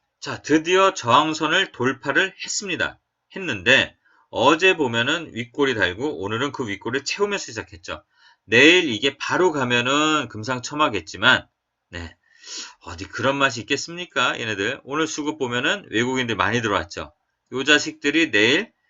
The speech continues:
여러분들 털고 갈 수도 있어요. 잠깐. 그럼 사천오백 원까지도 밀렸다가 이제 갈 텐데, 어쨌든 저항선을 돌파하고 야금야금 요 꼬리를 잡고 가려고 합니다. 자, 이거 오공주에서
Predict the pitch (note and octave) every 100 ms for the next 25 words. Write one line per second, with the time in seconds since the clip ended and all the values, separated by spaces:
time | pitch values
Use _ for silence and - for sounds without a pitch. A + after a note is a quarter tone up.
0 | _ _ A2 A#2 B2 A#2+ C3+ D#3+ - -
1 | - A#3+ B3 G#3+ E3 D3 B2 G2+ F#2+ D#2+
2 | - - - C#3 A#2 F#2 - _ _ _
3 | G#2+ - A#2 C#3+ A2 G#2+ A2 G#2+ G2+ G#2
4 | G2+ F2+ F#2+ G2+ - A#2 A2+ F#2 E2+ F2
5 | E2 E2+ A2 G#2+ _ _ _ _ B2 C3
6 | F#3 - F#3+ F#3 - B2+ C#3 D3+ D3+ C#3+
7 | D3 B2+ A#2 A2+ A2+ G2+ F#2 D#3+ F3+ -
8 | F2 F#2 B2 C#3 C3 B2+ C#3 B2+ G2 A2
9 | A#2 A#2 _ _ _ C#3 C3+ B2+ B2+ -
10 | - - C#3+ - F2+ F2 E2+ A#2 F2 D2+
11 | _ _ _ C3+ D3+ D#3+ D#3 F#3 G3+ G3
12 | D#3+ C3 C#3 F2+